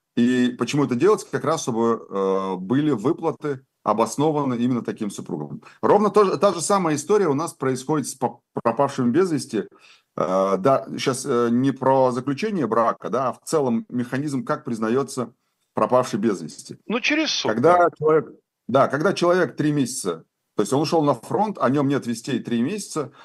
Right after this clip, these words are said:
Speaker 1: прокуратура обращается в суд за признанием факта, э, без вести пропавшего или гибели человека. То есть фактически его признают умершим через суд. И, э, если его признают умершим через суд,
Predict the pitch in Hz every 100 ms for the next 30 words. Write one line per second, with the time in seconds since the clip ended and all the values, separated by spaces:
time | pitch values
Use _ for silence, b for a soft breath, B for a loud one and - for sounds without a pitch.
0 | B _ 120 135 147 147 151 120 113 123
1 | - 127 107 - 104 - 220 - 113 120
2 | 113 139 160 151 131 120 _ _ _ 151
3 | 165 - 156 143 131 - 104 104 101 92
4 | 101 143 - 123 120 110 110 165 151 135
5 | 147 120 123 117 87 76 - _ _ -
6 | 92 87 73 - _ _ - 120 151 143
7 | 220 - 143 156 139 131 151 151 123 95
8 | - - _ _ _ _ _ _ - 120
9 | 120 - 80 _ _ _ _ _ _ _
10 | _ _ _ 135 151 151 151 120 117 117
11 | 185 156 156 156 143 160 156 - 170 156
12 | 123 113 110 123 127 - 233 226